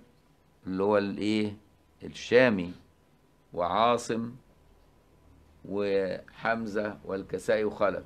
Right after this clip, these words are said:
يعني الشامي والكوفيون يقروها ايه؟ ننشزها.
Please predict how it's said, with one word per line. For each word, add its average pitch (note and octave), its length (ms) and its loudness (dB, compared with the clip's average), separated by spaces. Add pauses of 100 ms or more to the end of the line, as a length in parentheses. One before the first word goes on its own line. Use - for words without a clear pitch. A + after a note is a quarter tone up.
يعني A2 440 -2
الشامي A#2+ 580 4
والكوفيون A#2+ 760 0
يقروها A#2+ 340 6
ايه؟ B2 240 4
ننشزها. G#2+ 840 2